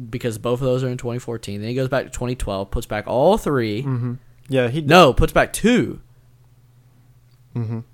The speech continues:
Speaker 2: Two. The time
Speaker 1: Then,
Speaker 2: and the, uh,
Speaker 1: then he goes
Speaker 2: mind.
Speaker 1: to Thor Rag-, uh, Thor Dark World,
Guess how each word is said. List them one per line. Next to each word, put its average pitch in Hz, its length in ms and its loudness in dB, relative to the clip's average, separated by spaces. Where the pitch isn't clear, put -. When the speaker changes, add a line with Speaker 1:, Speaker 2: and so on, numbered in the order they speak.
Speaker 2:
Two. 113 320 -4
The 107 80 -8
time 120 360 0
Speaker 1:
Then, 107 100 -2
Speaker 2:
and 113 160 0
the, 113 240 -2
uh, 107 100 -2
Speaker 1:
then 139 180 -2
he 175 140 -2
goes 151 320 0
Speaker 2:
mind. 113 120 -2
Speaker 1:
to - 40 -20
Thor 143 320 0
Rag-, 139 360 0
uh, 135 80 -6
Thor 143 320 -2
Dark 135 340 0
World, 117 320 -8